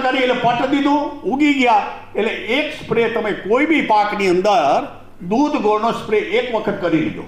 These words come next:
જેવો પાક ઉગેલો કોઈ બી નો હોય, એટલે તમારે એક મહિનો સુધી કોઈ જીવાત બાજુમાં નહીં આવે. સાહેબ, તમને બીજું શું જોઈએ?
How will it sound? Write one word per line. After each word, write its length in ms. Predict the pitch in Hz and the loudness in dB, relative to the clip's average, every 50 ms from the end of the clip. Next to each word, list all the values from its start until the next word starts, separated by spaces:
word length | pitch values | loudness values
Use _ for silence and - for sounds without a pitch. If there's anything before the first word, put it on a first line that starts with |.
| - - - - 117 | -14 -18 -14 -6 0
જેવો 280 | 170 214 277 302 254 | 0 2 4 4 2
પાક 320 | - - 226 202 180 - 190 | 2 2 2 0 0 -2 -2
ઉગેલો 220 | 180 185 175 139 | -2 -2 -2 -4
કોઈ 340 | - - - 294 359 381 403 | -4 -4 -2 0 2 2 2
બી 160 | 392 392 359 | 2 2 2
નો 100 | 320 294 | 4 4
હોય, 280 | 220 - 185 151 127 113 - - - - - - - - - - - - - - - - - - - - - - - - - | 4 4 4 2 2 0 -4 -8 -14 -18 -20 -20 -20 -20 -20 -20 -20 -20 -20 -20 -20 -20 -20 -20 -20 -20 -20 -20 -20 -12 -4
એટલે 120 | 190 196 190 | -2 -2 -2
તમારે 320 | 196 214 202 220 208 190 | 0 0 0 0 0 2
એક 380 | 190 220 262 277 - - 208 214 | 2 2 2 0 -2 -2 -4 -4
મહિનો 200 | 220 214 214 196 | -2 0 0 0
સુધી 240 | 170 190 208 208 | 0 0 -2 -2
કોઈ 200 | - - 196 180 | -2 0 0 0
જીવાત 300 | 139 135 165 196 196 - | 0 2 0 0 0 0
બાજુમાં 380 | 165 165 175 170 175 175 160 160 | 0 0 0 0 0 0 2 2
નહીં 160 | 160 160 160 | 2 4 2
આવે. 120 | 151 143 127 | 2 0 0
સાહેબ, 300 | - 165 185 208 208 190 - - - - - - - - | 2 2 2 2 2 0 -6 -12 -18 -18 -20 -20 -16 -8
તમને 180 | - 165 180 180 | -6 -6 -4 -4
બીજું 260 | 151 165 180 185 180 | -6 -6 -4 -4 -4
શું 240 | - - 196 208 170 | -4 -4 -6 -4 -2
જોઈએ? 240 | 151 143 117 98 | -2 -2 -2 -4